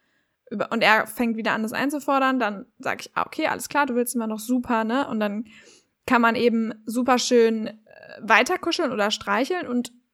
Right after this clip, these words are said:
auch so, beobachtet eure Hunde mal, wo will, wo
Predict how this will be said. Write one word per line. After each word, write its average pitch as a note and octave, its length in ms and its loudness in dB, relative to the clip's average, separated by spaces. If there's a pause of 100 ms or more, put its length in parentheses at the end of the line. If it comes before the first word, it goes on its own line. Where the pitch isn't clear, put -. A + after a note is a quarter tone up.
(260)
auch C4+ 280 4
so, C#4 340 2 (120)
beobachtet B3 460 -2
eure C4 140 0
Hunde C#4 180 2
mal, B3 360 -2
wo C4 340 2 (240)
will, - 260 -6 (200)
wo D4 280 -2